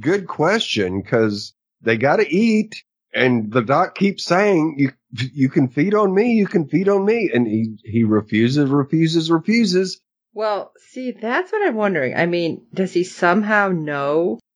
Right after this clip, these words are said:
Speaker 2: kinda like Doc seemed to know with Vanessa, that you don't want to feed on her?
Speaker 1: Right.
Speaker 2: Would she be able to heal him as well?
Speaker 1: You would kinda think so.
Speaker 2: Like, if he actually bit her, because, like,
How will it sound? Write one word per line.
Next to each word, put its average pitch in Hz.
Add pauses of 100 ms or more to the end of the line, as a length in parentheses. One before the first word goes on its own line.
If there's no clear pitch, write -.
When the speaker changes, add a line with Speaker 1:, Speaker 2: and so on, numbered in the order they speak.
(140)
Speaker 2:
kinda 247
like 220
Doc 180
seemed 240
to 233
know 208
with 220
Vanessa, 190 (300)
that 165 (100)
you 156 (120)
don't 151
want 208
to 202
feed 233
on 233
her? 277 (280)
Speaker 1:
Right. 107
Speaker 2:
Would 175
she 196
be 185
able 196
to 190
heal 175
him 165
as 156
well? 139 (280)
Speaker 1:
You 160
would 208
kinda 214
think 240
so. - (360)
Speaker 2:
Like, 180
if 196
he 165
actually 160
bit 165
her, 123
because, 180
like, 170